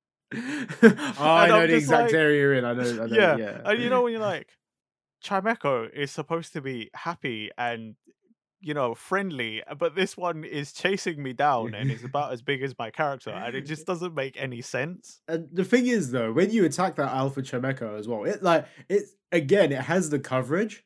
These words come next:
Speaker 1: So I've lost, like, one or two
Speaker 2: <laughs>
Speaker 1: Pokemon in my team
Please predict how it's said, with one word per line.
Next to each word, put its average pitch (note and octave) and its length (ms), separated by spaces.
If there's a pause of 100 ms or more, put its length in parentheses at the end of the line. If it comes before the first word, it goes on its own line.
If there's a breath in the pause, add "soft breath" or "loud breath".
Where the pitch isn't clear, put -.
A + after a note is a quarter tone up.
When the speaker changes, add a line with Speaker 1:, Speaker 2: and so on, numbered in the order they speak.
Speaker 1:
So - 220
I've F#3+ 220
lost, F3 340
like, C#3+ 220
one D#3+ 200
or D3+ 120
two D3 200
Speaker 2:
<laughs> - 20
Speaker 1:
Pokemon C#3+ 440
in B2+ 80
my A#2+ 160
team A#2+ 460